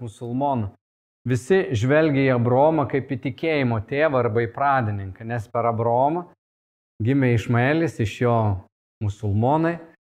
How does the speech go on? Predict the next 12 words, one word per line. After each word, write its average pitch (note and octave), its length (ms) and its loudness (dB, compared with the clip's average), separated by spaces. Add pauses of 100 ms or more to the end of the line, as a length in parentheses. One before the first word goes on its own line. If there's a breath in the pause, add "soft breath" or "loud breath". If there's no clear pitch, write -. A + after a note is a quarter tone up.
(440)
ir A2 420 2
Izaokas, A#2+ 840 4
per A2+ 300 2
jį D#3+ 500 0 (280)
atėjo A#2 560 2 (300)
žydų C#3 460 2
tautai D#3+ 400 2
palaiminimas, D3 960 2
Abraomo A#2 480 0
palaiminimas A#2 840 0
keliavo A#2 580 0
pas, G2 300 -12